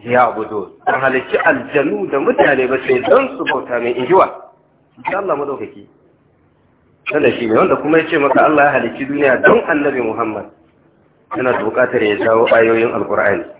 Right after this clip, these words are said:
Ya goge waccan aya. Ya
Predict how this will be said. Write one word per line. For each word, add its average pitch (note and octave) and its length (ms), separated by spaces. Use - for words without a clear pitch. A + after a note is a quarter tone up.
Ya G2 160
goge C3 480
waccan A2+ 400
aya. - 240
Ya G2+ 80